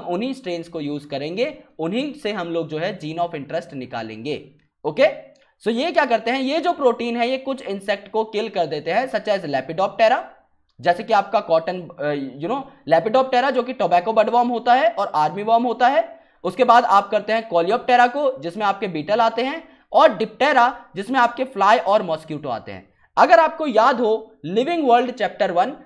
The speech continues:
तो वहां पर आपका हाउस फ्लाई की आपको पूरी की पूरी टैक्सोनॉमिक अरेंजमेंट दी गई है,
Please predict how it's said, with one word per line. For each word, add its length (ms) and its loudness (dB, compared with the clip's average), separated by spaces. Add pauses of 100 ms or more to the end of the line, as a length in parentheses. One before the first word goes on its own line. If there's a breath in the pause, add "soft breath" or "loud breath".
(120)
तो 80 -2
वहां 240 2
पर 140 0
आपका 400 0
हाउस 380 0
फ्लाई 300 0
की 160 -10
आपको 380 -6
पूरी 280 -6
की 100 -12
पूरी 280 -8
टैक्सोनॉमिक 640 -6
अरेंजमेंट 480 -8
दी 200 -8
गई 160 -6
है, 440 -2